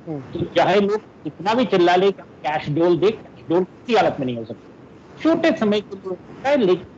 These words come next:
Speaker 2: जो कभी-कभी किया गया। हमें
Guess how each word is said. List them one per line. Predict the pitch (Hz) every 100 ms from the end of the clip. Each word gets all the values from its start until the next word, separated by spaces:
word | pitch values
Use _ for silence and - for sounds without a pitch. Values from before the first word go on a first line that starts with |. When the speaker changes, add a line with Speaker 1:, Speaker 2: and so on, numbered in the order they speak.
| -
Speaker 2:
जो | 170 180
कभी-कभी | - - 156 170 160 156
किया | - - -
गया। | - - - - - - - - - - -
हमें | 165 226 294